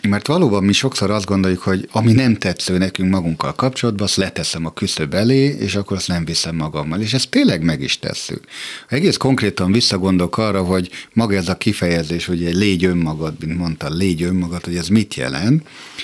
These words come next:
hogy a Delfoi Józsdának a kapujára volt ugye ez a híres mondat írva, görögül, hogy gnóti se autón, hogy ismerd meg önmagad, autón, önmagad önvalódat.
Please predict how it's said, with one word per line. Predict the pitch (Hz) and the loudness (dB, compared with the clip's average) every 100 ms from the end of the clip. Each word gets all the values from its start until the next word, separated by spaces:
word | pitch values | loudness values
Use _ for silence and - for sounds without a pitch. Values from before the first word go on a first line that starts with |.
| - - | -16 -4
hogy | 101 | -2
a | 101 | 0
Delfoi | 104 156 127 98 90 | 0 0 0 2 4
Józsdának | 101 98 87 80 80 85 - | 6 4 2 -2 0 -2 -2
a | 90 | -4
kapujára | 104 92 85 78 78 78 | -4 -4 -4 -2 -2 -4
volt | 80 82 | -6 -6
ugye | 82 85 | -4 -4
ez | 87 80 | -4 -6
a | |
híres | 85 87 80 80 | 0 2 2 -2
mondat | - 85 76 - 95 | -4 -4 -4 -6 -2
írva, | 98 90 85 | 0 0 -2
görögül, | 95 90 85 90 | 0 0 2 0
hogy | 87 85 | 0 -2
gnóti | 87 98 95 - 90 101 | 2 4 2 0 0 0
se | - - 80 - | -2 -4 -4 -2
autón, | 95 90 76 - 65 65 92 147 160 131 | 0 0 -2 -6 -6 -4 2 2 2 -4
hogy | - - | -14 -2
ismerd | 127 - - 71 85 | 0 0 -4 -8 -2
meg | 107 127 127 - _ _ _ - | 0 0 -2 -14 _ _ _ 0
önmagad, | 107 82 73 - 55 - - | 2 2 0 -4 -6 -8 -4
autón, | - 73 - - 64 - - - - - - | -2 -2 -6 -6 -6 -8 -12 -18 -16 -18 -2
önmagad | 120 123 113 101 92 | 4 4 4 0 2
önvalódat. | 101 92 80 78 78 73 - - | 4 4 2 -6 -8 -8 -10 -10